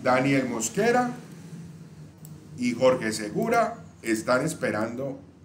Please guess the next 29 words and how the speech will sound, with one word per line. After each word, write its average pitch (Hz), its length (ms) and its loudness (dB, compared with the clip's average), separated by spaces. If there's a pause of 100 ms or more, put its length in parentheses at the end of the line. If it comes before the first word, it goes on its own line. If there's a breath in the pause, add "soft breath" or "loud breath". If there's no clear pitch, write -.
(140)
que 104 160 -4
le 98 60 -2
oficialicen. 85 720 -4
Se 82 60 -6
estaba 85 280 -2
hablando 123 320 -2
que 113 120 -8
ya 87 100 -6
les 101 100 -6
habían 87 360 -2
dicho. - 340 -4 (1160)
Ayer 110 380 2
en 208 100 0
el 190 120 -4
Corrillo 185 340 0
de 190 100 2
Mao 165 340 2 (120)
le 107 140 -4
preguntaron, 165 680 0 (1800)
"¿se 135 240 -2
van 160 280 6
Jorge 175 280 0
Segura 160 280 2
y 170 40 4
Daniel 170 240 4
Mosquera, 143 640 -2
y 123 60 -6
Daniel 117 260 0
Mosquera?". 143 600 -4